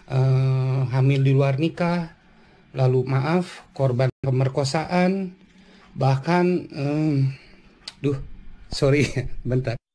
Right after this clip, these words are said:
Em, bahkan yang paling mengharukan, eh, suatu ketika, suatu hari pengurus panti asuhan ini menemukan, eh, wanita, maaf, gila, hamil tua, mau melahirkan di pinggir jalan.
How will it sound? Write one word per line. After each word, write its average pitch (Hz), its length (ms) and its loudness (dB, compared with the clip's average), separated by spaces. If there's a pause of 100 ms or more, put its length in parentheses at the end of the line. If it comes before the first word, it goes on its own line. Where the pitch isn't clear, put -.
(480)
Em, 123 480 4
bahkan 131 320 2
yang 135 240 4
paling 127 320 4
mengharukan, 135 720 4
eh, - 720 -6
suatu 123 880 2
ketika, 135 400 -4
suatu 139 400 0
hari 143 400 0 (560)
pengurus 139 400 4
panti 131 320 -2
asuhan 135 480 0
ini 147 320 0
menemukan, 135 800 0 (320)
eh, 127 200 -2
wanita, 135 680 2 (400)
maaf, 147 640 -2 (560)
gila, 139 400 4 (380)
hamil 131 340 2
tua, 139 400 0 (640)
mau 151 200 4
melahirkan 143 680 0
di 143 120 -2
pinggir 131 280 2
jalan. 127 400 0